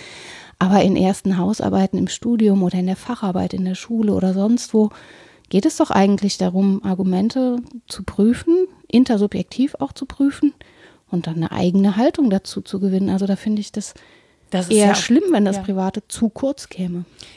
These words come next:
Speaker 2: N-, ja, und das ist ja auch irgendwie ein wichtiger Entwicklungsschritt, ne? Das meine ich halt mit Reflexion. Also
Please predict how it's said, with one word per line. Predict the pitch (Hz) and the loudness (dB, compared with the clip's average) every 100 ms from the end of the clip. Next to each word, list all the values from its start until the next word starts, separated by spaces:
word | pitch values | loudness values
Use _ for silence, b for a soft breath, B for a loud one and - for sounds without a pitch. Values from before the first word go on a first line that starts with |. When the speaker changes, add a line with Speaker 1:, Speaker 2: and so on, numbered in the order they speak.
| B - | B 2
Speaker 2:
N-, | 226 240 | 2 4
ja, | 226 285 359 | 4 4 0
und | 226 | -4
das | 220 | -4
ist | 226 - | -6 -4
ja | 240 214 | -2 -4
auch | - - | -6 -4
irgendwie | 220 208 | -4 0
ein | 220 208 | 0 0
wichtiger | 233 233 214 | -2 0 0
Entwicklungsschritt, | 202 285 - 190 175 - 165 - | 0 -4 -4 -4 -4 -6 -8 -4
ne? | 214 | -4
Das | 220 | 0
meine | 226 247 | 2 2
ich | 254 214 | 0 -2
halt | 202 | 0
mit | 202 196 | -2 -2
Reflexion. | 190 - 180 - - 240 233 196 | -6 -4 -6 -4 -4 0 0 0
Also | 180 180 | 0 0